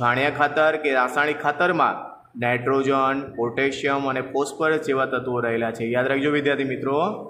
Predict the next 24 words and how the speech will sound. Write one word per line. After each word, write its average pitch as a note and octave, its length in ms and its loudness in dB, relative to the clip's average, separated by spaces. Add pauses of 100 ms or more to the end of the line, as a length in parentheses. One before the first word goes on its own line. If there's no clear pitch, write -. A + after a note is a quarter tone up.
(580)
છાણિયા C#3 280 4
ખાતર F3 420 0
કે D#3+ 160 0
રાસાયણિક C#3 480 0
ખાતરમાં D3+ 380 -2 (300)
કયા D3+ 140 2
તત્વો D#3+ 260 -2
હોય E3 120 0
છે? F3 160 -2
નાઇટ્રોજન, C#3 1120 0 (360)
પોટેશિયમ D3 880 0
અને A#2+ 200 -6
ફોસ્ફરસ. A2+ 840 -4 (920)
જમીનને E3 420 0
સમૃદ્ધ D#3+ 360 0
બનાવવા E3 400 2
માટે E3 460 0
આવા C3 220 0
પોષક C3+ 400 -2
તત્વો F3+ 320 -2
સમયાંતરે E3+ 760 -2
જમીનમાં C#3 420 -2
ઉમેરવા C3 840 0 (100)
જોઈએ. A2+ 560 -2